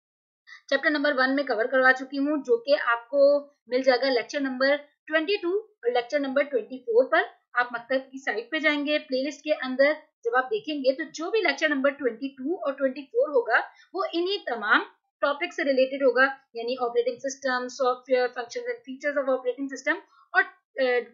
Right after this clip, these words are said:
lecture number ट्वेंटी फ़ोर होगा types of language translators से related। तो dear friends, आप इन तमाम topics को वहां जाकर देख सकते हैं, वहां मैंने इनको बहुत detail में cover किया है और बाकी ये जो जितने topics हैं ये मैंने chapter number five के अंदर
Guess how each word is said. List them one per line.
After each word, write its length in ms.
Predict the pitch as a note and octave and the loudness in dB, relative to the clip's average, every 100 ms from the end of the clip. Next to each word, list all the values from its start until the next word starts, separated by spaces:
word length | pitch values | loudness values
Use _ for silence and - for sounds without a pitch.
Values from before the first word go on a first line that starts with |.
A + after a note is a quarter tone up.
| A#3 | -6
lecture 220 | C4 G4 | -2 -2
number 200 | E4+ E4 | 0 0
ट्वेंटी 300 | E4 C#4 F4+ | 4 2 2
फ़ोर 240 | - D#4 | -2 -2
होगा 420 | B3 A3 G#3+ E4+ - _ _ _ _ _ - - | -2 -2 2 0 -2 _ _ _ _ _ -16 0
types 260 | C4+ D4+ - | 2 4 6
of 100 | F#4 | 6
language 340 | D4+ A#3 C4+ | 6 0 -2
translators 460 | C4+ B3 A#3+ A#3 B3 | -2 -2 0 -2 -2
से 160 | A#3+ | 0
related। 360 | A3+ G3 F#3+ F#3+ _ _ _ | -2 -4 -12 -18 _ _ _
तो 60 | B3+ | 4
dear 180 | C4 C4+ | 8 8
friends, 400 | D#4+ F4+ - - | 4 -6 -8 -4
आप 200 | A3+ A#3 - | -2 -2 -4
इन 120 | B3 | -4
तमाम 260 | C4+ B3+ B3+ | 0 0 0
topics 360 | B3+ A3+ C4 | -2 -2 -6
को 180 | - C#4 | -2 0
वहां 200 | B3 A#3+ | 2 0
जाकर 280 | B3 A#3+ B3+ | 0 -2 -4
देख 160 | G3 - | -8 -10
सकते 260 | B3+ C4 | -10 -6
हैं, 160 | D4+ F4 C#4 | -4 -4 -6
वहां 180 | G3+ | -8
मैंने 180 | G#3+ A3 | -8 -12
इनको 200 | A3+ A#3 | -10 -8
बहुत 200 | A3 A3 | -6 -6
detail 340 | G3+ G#3 C4 D4 | -6 -6 -6 -4
में 100 | F4 | -2
cover 180 | D4+ C#4+ | 0 -2
किया 260 | C#4+ C#4 | -2 -2
है 180 | C#4 F4 - _ F#4+ | -2 -4 -12 _ -8
और 80 | |
बाकी 640 | D#4+ A#3+ A3+ - F#4+ C4+ A3 | -4 0 0 0 -6 -4 -4
ये 60 | E4 | -2
जो 100 | G#4 | -4
जितने 260 | F4 D4 | -4 -6
topics 400 | D4 B3 C4+ C4+ | 0 2 0 -2
हैं 240 | D4+ F#4+ - _ - | -4 -8 -14 _ -8
ये 100 | F#4+ | -6
मैंने 320 | B3+ A3 D4 | -6 -4 -6
chapter 340 | - A#3+ C#4 | -4 -4 -4
number 240 | D#4 A3 C4 | -4 -4 -4
five 300 | - C4 C#4 - | 2 4 2 -4
के 80 | D#4+ | -8
अंदर 340 | B3 G3 G#3+ | -8 -4 -2